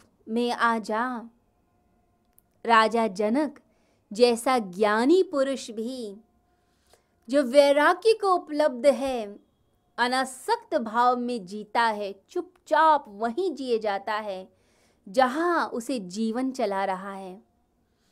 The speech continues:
वह निसंग भाव से कर्म करता है, कर्म में लिप्त होकर कर्म नहीं करता। वह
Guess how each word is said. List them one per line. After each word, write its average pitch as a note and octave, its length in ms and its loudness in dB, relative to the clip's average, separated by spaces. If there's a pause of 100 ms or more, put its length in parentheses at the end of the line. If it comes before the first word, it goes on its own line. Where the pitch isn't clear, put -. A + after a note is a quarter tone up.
(520)
वह C#4 120 2
निसंग G4+ 580 4
भाव E4+ 280 6
से F4+ 140 -4
कर्म D#4+ 360 4
करता C4 400 -2
है, A#3 320 -2 (220)
कर्म A#3+ 280 -2
में A#3+ 180 -4
लिप्त G#3 540 -2
होकर A3 380 -4
कर्म G3 320 -8
नहीं F#3+ 260 -12
करता। E3+ 340 -16 (2250)
वह C4+ 80 2